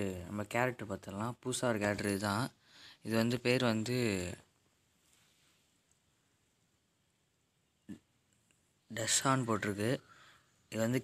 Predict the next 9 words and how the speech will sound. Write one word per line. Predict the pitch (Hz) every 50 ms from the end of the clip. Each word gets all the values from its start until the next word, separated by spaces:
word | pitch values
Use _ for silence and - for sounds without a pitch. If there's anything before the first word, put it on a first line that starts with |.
| -
கே-, | - - 113 117 117 110
கேரக்டர் | - - 120 131 131 120 -
ஸ்கில் | - - - 120 127
எனக்கு | 123 113 101 101
ஒண்ணும் | 110 117 117 -
புரியல. | - 113 120 123 123 110 110 110 113 113
ரெடியூஸ் | 107 107 117 123 127 127 - -
டேமேஜ் | - 110 110 113 117 117 113 -
டேக்கன் | - 110 110 107 - 117 113